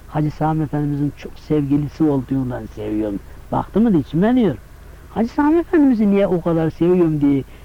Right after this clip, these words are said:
kalbimin derinliklerine baktı mı diyor çocuk. Resulullah'ı çok sevdiğinden, Resulullah'ın vekili olduğundan seviyorum. Demek Resulullah'ın için seviyormuşsun. Resulullah'ı niye seviyorum ola diye düşündü mü diyor. Baktı mı diyor,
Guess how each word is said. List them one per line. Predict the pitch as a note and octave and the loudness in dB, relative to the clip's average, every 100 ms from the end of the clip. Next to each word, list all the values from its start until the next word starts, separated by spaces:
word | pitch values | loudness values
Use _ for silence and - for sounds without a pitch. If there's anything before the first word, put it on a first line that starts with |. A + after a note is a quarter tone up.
| - - | -10 -2
kalbimin | D#3+ D3+ E3 F3 C3+ | 0 2 2 2 2
derinliklerine | D#3 E3+ E3+ E3+ - D#3+ D#3 C#3+ | 2 4 4 0 0 0 0 -2
baktı | D#3 D3+ A3 | -4 -2 0
mı | C#4+ B3 F#3+ | 2 4 4
diyor | D3+ | 2
çocuk. | - D3 C3+ - - - - | 2 -2 -4 -8 -16 -20 -4
Resulullah'ı | F3 E3 F#3 F3+ F3 E3 E3 D#3 E3+ - | -2 -2 0 2 2 2 0 0 -2 -2
çok | B3 - | -6 -6
sevdiğinden, | - D3+ C3+ C#3 C#3+ D3 A#3+ - - - - | -2 0 2 2 2 2 2 0 -6 -10 -4
Resulullah'ın | D#3 - C#3+ C#3+ C#3+ | -4 0 0 0 0
vekili | C3+ - C3+ C3 | -2 -2 -4 -2
olduğundan | C3 A#2+ B2+ B2 B2+ A#2+ | -2 -4 -4 -4 -4 -6
seviyorum. | - C#3 B2+ A#2 - - - | -2 -2 0 -4 -10 -18 -2
Demek | D3+ F3+ | 2 2
Resulullah'ın | D3+ D3+ D#3 D3+ D3 D3+ D3 | 2 0 2 2 4 2 0
için | - B2+ | -2 -6
seviyormuşsun. | - G#2+ G#2+ G#2 A#2 A#2 - - - - - - | -8 -8 -8 -8 -10 -12 -12 -16 -16 -20 -8 0
Resulullah'ı | G3+ - C4+ B3+ C4+ C4+ | 0 2 2 4 4 4
niye | C4 G3+ | 4 2
seviyorum | - F#3 E3+ D#3+ | 4 4 4 4
ola | D#3 D3+ C#3+ | 2 0 2
diye | D3 | 2
düşündü | C#3+ C#3+ E3+ G#3+ | 0 -2 -2 0
mü | C#4+ | 2
diyor. | C#4 E3+ B2+ - - - - - - - - - | 2 2 -2 -10 -20 -20 -20 -20 -20 -20 -20 -2
Baktı | E3 E3+ - G3 | 0 0 0 0
mı | A#3+ A3 | 2 2
diyor, | E3+ | 2